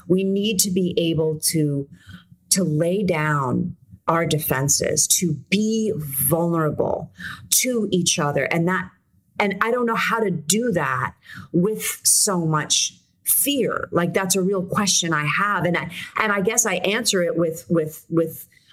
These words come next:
with stories. It's like, stories allow us to lean in. And you, you use the word shame, like,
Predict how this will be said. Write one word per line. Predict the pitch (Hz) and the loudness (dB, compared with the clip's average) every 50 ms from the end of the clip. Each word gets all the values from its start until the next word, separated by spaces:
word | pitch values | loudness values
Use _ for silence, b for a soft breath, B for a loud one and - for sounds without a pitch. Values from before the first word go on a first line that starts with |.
| b b b | b b b
with | 170 170 190 180 | 0 2 2 2
stories. | - - - 196 180 190 226 247 220 156 - - - - | 2 2 2 2 0 0 0 0 0 -2 -2 -2 0 0
It's | 175 160 170 - | 0 0 0 0
like, | 180 165 - 170 - | 0 0 0 2 2
stories | - - - - 240 226 240 247 254 254 247 220 214 | 4 4 4 2 2 0 0 0 0 0 0 0 0
allow | - 196 190 185 185 185 185 | 0 0 2 2 2 2 2
us | 185 185 180 - | 0 0 0 -2
to | - 185 165 | 0 0 0
lean | 156 160 185 214 233 233 226 208 | 0 2 2 2 2 0 2 2
in. | 190 180 180 175 175 175 175 180 175 - - - _ _ _ _ - _ - - - | 2 2 2 2 2 0 -2 -4 -6 -12 -20 -20 _ _ _ _ -20 _ -20 -8 -2
And | 190 190 175 170 | 0 0 0 2
you, | 175 170 175 | 0 0 0
you | 185 180 | 0 0
use | 185 185 196 214 190 | 0 0 0 0 0
the | 185 185 | 0 0
word | 156 170 170 156 - | 2 0 0 0 0
shame, | - - - 185 180 208 214 190 165 147 135 139 | 0 0 0 0 0 0 0 2 2 0 0 0
like, | 143 151 147 143 143 - | 0 0 0 -2 -4 -6